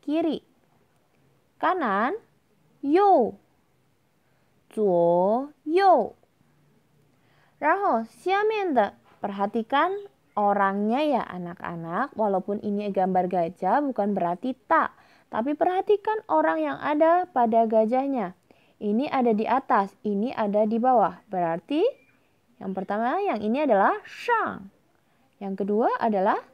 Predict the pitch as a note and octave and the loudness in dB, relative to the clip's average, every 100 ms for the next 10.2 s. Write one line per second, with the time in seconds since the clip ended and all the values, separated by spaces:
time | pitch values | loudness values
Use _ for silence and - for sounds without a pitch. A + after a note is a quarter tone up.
0 | _ _ _ - F4 E4 - - _ _ | _ _ _ -2 2 4 2 -12 _ _
1 | _ _ _ _ _ _ _ _ _ _ | _ _ _ _ _ _ _ _ _ _
2 | _ _ _ F#3+ G3+ G#3 B3 D#4+ F4 A#3 | _ _ _ -6 -2 0 0 2 2 2
3 | C4+ B4+ - _ _ _ - G3+ G#3 G#3+ | 2 0 -12 _ _ _ -4 2 4 2
4 | - G#3+ A3 G#3 G#3 G#3 A3+ F4+ D#5+ - | 0 0 0 2 0 0 0 2 0 -4
5 | _ _ _ _ _ _ _ _ - D#4 | _ _ _ _ _ _ _ _ -6 0
6 | C4 - - G#3+ G3+ C4 D#4 F#3 - _ | 0 -2 -8 -6 -2 2 2 0 -8 _
7 | _ - - F4+ A4+ G4+ B3+ - - A4 | _ -20 -2 0 2 0 -2 -2 0 2
8 | A4+ A4 D#4+ G3 - - G3+ G3 G3+ A3 | 2 2 2 0 -2 -8 -2 0 0 0
9 | A#3+ C#4+ D4+ E4 F4 F4+ E4 D4+ B3+ G3 | 0 0 -2 0 0 4 4 4 4 2
10 | F3 | 2